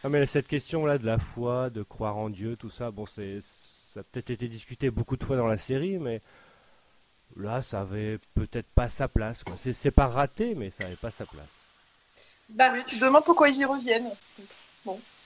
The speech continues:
Speaker 2: Oui, mais parce que ça fait peut-être longtemps qu'on l'a pas adressé, parce que c'était, euh,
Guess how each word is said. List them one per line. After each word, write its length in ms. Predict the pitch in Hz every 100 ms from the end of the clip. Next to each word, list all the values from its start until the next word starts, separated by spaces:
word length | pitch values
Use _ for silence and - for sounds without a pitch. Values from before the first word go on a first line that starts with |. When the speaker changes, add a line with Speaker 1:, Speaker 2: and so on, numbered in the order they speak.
| - - - - _ -
Speaker 2:
Oui, 380 | 269 277 294 - _ -
mais 160 | 233
parce 220 | 226 262
que 120 | 254 269
ça 220 | 269 247
fait 200 | - 254
peut-être 420 | - 254 254 247
longtemps 580 | 226 240 247 - 262 262
qu'on 160 | 240 214
l'a 160 | 214
pas 160 | 214 220
adressé, 460 | 220 226 226 247
parce 200 | 262 233
que 100 | -
c'était, 680 | 220 220 220 226 220 226 202 190
euh, 320 | 185 185